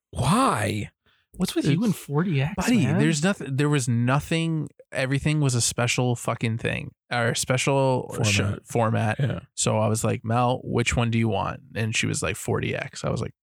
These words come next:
Speaker 3: "Cool, then I guess we're going to forty X." I have,
Speaker 1: All
Speaker 3: like,
Speaker 1: right.
Speaker 3: eleven thousand scene points. I have Cineclub. Like,
Speaker 1: Sure.
Speaker 3: I'm
Speaker 2: Oh, no.
Speaker 3: covered.
Speaker 2: Okay, okay.
Speaker 1: <laughs>
Speaker 2: Like, I want, like, I
Speaker 1: Just
Speaker 2: wanted to see an A V X or imax. It just worked better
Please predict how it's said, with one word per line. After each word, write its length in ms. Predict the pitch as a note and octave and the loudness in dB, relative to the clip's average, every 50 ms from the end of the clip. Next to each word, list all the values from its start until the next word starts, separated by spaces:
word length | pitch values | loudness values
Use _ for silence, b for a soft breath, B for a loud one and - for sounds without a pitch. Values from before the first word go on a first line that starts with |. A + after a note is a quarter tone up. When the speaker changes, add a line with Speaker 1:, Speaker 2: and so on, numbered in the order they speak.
| - - | -8 -2
Speaker 3:
"Cool, 340 | - B2 C#3 B2+ A#2 - - | 0 2 2 2 0 -4 -6
then 120 | - A2 A2 | -6 -4 -2
I 60 | A#2+ | -2
guess 200 | A#2+ A#2 - - | -2 -2 -2 -4
we're 80 | A#2+ | -4
going 160 | B2 A#2 G#2+ G#2 | -2 -2 -2 -2
to 60 | A2 | -4
forty 280 | - A#2 A2 A2 G#2+ | -4 -4 -4 -2 -2
X." 160 | - - - - | -6 -6 -6 -4
I 120 | A#2 - | -2 0
have, 200 | - - - - | 2 2 4 4
Speaker 1:
All 60 | - | 4
Speaker 3:
like, 80 | - - | 2 2
Speaker 1:
right. 80 | C3 | 2
Speaker 3:
eleven 320 | C#3 C3+ C3+ C#3 D3 D3+ C#3+ | 2 2 2 2 0 0 0
thousand 360 | C#3+ C3+ C#3+ C#3 - C3+ B2 | 0 0 0 0 -2 -4 -4
scene 240 | - - B2+ B2 A#2 | -2 -2 -2 -2 -2
points. 340 | - B2+ B2 A#2 A#2+ A#2 - | 0 0 0 2 0 0 0
I 120 | A#2+ A#2+ | 0 0
have 140 | C3 C#3+ D3 - | 0 0 0 0
Cineclub. 600 | - C3+ A#2+ A#2+ A2+ - - A#2+ A2+ A2+ - - | -2 -2 -2 -2 -4 -4 -2 -2 -2 -2 -4 -4
Like, 320 | - A2+ A2+ A#2 - - - | -6 -4 -4 -6 -8 -10 -10
Speaker 1:
Sure. 340 | - - - G#2+ F2 D#2+ C#2 - - - - | -6 -2 0 0 0 0 -2 -6 -14 -10 -4
Speaker 3:
I'm 160 | - C3+ C3+ C3 | -2 -2 0 0
Speaker 2:
Oh, 40 | |
no. 60 | - - | 0 0
Speaker 3:
covered. 360 | - G2 G2 A2+ A#2+ F#3+ G3 | 0 0 0 -2 -2 -2 -4
Speaker 2:
Okay, 440 | A#3 - - - - F#3 F3+ D#3+ C3+ - - | -6 -8 -8 -6 -4 -2 -2 -2 -2 -6 -6
okay. 440 | D3+ F#3 A#3 - - C#3 B2+ E3+ E3+ | -6 -6 -6 -2 2 2 2 2 2
Speaker 1:
<laughs> 20 | |
Speaker 2:
Like, 220 | E3 D3+ D3+ C#3+ - | -2 -2 -2 -2 0
I 80 | D3+ D#3 | -2 0
want, 320 | D#3 E3+ E3+ F#3 - - | 2 2 2 2 0 0
like, 200 | D#3+ D#3+ D3 - | 0 0 0 0
I 40 | C#3+ | -2
Speaker 1:
Just 100 | D3 C#3 | -2 0
Speaker 2:
wanted 280 | D3 D#3 E3+ F#3+ F#3 D3+ | 2 2 2 2 2 0
to 80 | E3+ | 0
see 160 | - - D#3+ D3 | -2 -2 -2 -2
an 140 | C#3 C3+ | 0 0
A 80 | C3+ C3+ | -2 -2
V 140 | B2+ C3 B2+ | -2 -2 -4
X 180 | B2+ - - | -4 -4 -6
or 80 | - B2 | -10 -10
imax. 460 | - C3+ C#3 C#3 B2+ B2 B2+ - - | -6 -4 -4 -4 -4 -6 -10 -12 -10
It 40 | D3 | -8
just 180 | C#3 D3 C3+ - | -6 -6 -6 -4
worked 260 | C#3 C#3 C3 _ - | -4 -6 -6 _ -4
better 420 | - C3+ C3+ C#3 C3 B2+ B2 A#2+ | -4 -2 0 0 0 -2 -2 -4